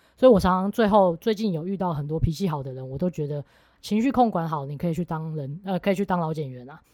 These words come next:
不要像我当初就是可能就是气太多，然后长一大颗子宫肌瘤，我就觉得，哦，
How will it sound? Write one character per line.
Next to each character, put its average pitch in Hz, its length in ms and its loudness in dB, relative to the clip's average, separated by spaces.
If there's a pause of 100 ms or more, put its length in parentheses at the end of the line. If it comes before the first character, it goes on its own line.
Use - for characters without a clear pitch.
(140)
不 - 80 -6
要 214 80 6
像 233 180 6
我 160 120 0
当 180 180 -2
初 190 160 -2
就 185 140 0
是 180 200 -2 (340)
可 180 100 -2
能 175 160 0
就 214 140 0
是 226 80 -4
气 208 320 -2
太 185 200 2
多， 170 160 0
然 165 80 -4
后 170 60 -2
长 151 320 -4
一 156 60 -8
大 180 180 -2
颗 170 220 -4
子 151 200 -12
宫 156 220 -4
肌 160 220 -6
瘤， 135 180 -4
我 135 160 -10
就 170 80 -4
觉 160 140 -6
得， 165 40 -4
哦， 160 220 -4